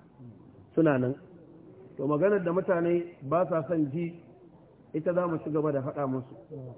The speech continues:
Wannan kuma za mu faɗa musu ne a babi na amana da Allah ya ɗauki alƙawari da masu ilimi, cewa, "إذ أخذ الله ميثاق الذين أوتوا الكتاب لتبيننه للناس ولا تكتمونه." A wa mutane bayani,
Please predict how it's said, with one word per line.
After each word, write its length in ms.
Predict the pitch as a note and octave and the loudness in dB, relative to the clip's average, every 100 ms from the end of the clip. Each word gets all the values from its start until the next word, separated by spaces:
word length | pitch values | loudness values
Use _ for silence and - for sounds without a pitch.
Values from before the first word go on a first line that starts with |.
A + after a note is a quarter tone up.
| - - - | -20 -14 0
Wannan 280 | D#3 F3 D#3 | 4 4 4
kuma 380 | E3+ E3+ E3+ D#3+ | 4 4 4 6
za 120 | F3+ | 6
mu 120 | E3+ | 6
faɗa 280 | D3+ - D#3+ | 4 4 6
musu 260 | D#3+ D3 D3 | 4 4 6
ne 160 | D3+ D3+ | 6 4
a 100 | C3+ | 2
babi 520 | D3 D#3+ D3+ C#3 B2 - | 6 6 6 4 2 -2
na 160 | C#3+ D#3+ D#3+ | 2 2 4
amana 520 | C3+ D3 D#3 D#3 C3+ | 6 6 6 6 6
da 100 | C#3 | 4
Allah 320 | D#3 D#3+ C#3+ | 4 6 8
ya 80 | D3 | 6
ɗauki 360 | C#3+ C#3+ C3 - | 6 4 4 0
alƙawari 520 | C#3 - D#3 C#3+ D3+ | 0 4 6 8 8
da 80 | C#3 | 8
masu 260 | C3 A2+ - | 6 2 2
ilimi, 420 | D3+ C3 B2+ C#3+ - - - - - | 4 6 6 4 -2 -20 -20 -20 2
cewa, 240 | D3+ D3 D3 | 6 6 6
"إذ 120 | D3+ D#3 | 2 2
أخذ 260 | E3+ E3+ | 2 4
الله 300 | D3 C#3+ D#3+ D3 | 4 6 6 6
ميثاق 520 | C#3 D3+ D#3 E3 D#3+ D#3+ | 6 8 8 6 4 4
الذين 420 | C#3+ C3+ C#3 C#3+ C#3+ | 4 6 8 6 8
أوتوا 260 | E3 D#3+ D3+ | 8 8 6
الكتاب 540 | C3 C3+ D3+ D#3 C3+ - - - C#3+ B2 A2 | 2 2 4 4 4 0 -14 -20 -18 -16 -8
لتبيننه 1300 | B2 D3 F3 D#3+ D3+ E3+ D#3 D3 D#3+ D#3 C#3 D3 D#3 | 0 2 2 2 4 4 4 4 4 4 4 4 6
للناس 480 | D3 C3+ D3 D#3 D#3+ D#3 - - - - - | 6 6 6 4 6 4 4 -12 -20 -20 0
ولا 220 | B2+ D3 | 6 8
تكتمونه." 800 | D#3 E3 - C#3 C#3+ C#3 A2+ A2+ - - - - - | 8 4 4 6 8 8 4 -2 -10 -20 -20 -14 0
A 100 | C3+ | 4
wa 160 | E3+ | 6
mutane 460 | A#3 - D#3+ D#3 E3 | 6 6 8 10 8
bayani, 540 | C3+ D3 E3 E3 D#3+ | 8 8 8 8 8